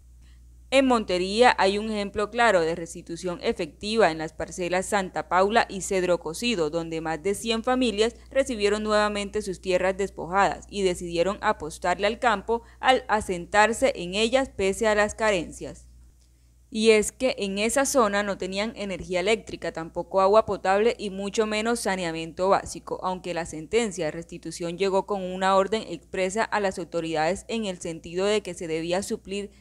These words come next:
las necesidades de electrificación y acueducto.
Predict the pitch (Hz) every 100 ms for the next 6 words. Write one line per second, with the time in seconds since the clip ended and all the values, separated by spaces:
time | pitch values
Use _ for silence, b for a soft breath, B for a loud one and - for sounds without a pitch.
0 | b 240 269 247 220 196 190 175 175 185
1 | 214 190 - 175 190 208 208 240 240 -
2 | 196 165 156 180 175 - - -